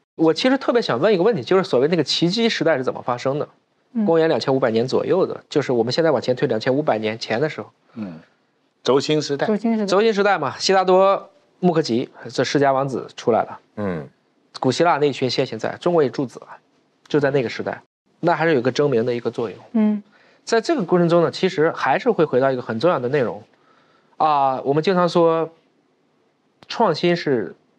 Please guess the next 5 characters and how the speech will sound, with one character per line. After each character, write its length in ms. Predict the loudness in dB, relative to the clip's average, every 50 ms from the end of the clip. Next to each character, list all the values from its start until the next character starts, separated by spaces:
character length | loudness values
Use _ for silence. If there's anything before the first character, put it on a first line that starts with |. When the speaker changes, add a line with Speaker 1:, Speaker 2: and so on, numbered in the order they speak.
| _ _ _ _ _ _ _
Speaker 1:
自 180 | -4 -2 0 2
由 120 | 2 2
之 140 | 0 -2 -8
子， 180 | -10 -12 -18 -20 _ _ _ _ _ _ _ _ _ _ _ _ _ _ _ _ _ _ _ _ _ _ _ _ _ _ _ _ -2
Speaker 2:
嗯。 380 | 0 2 2 2 0 -2 -4